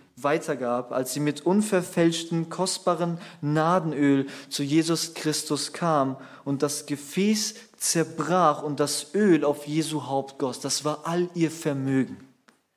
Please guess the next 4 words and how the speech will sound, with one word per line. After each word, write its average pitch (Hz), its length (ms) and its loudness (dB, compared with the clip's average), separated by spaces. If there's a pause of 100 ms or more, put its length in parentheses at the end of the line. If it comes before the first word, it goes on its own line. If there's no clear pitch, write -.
(1200)
Alles 180 460 0
für - 160 -6
Jesus 139 380 -4
Christus. - 640 -10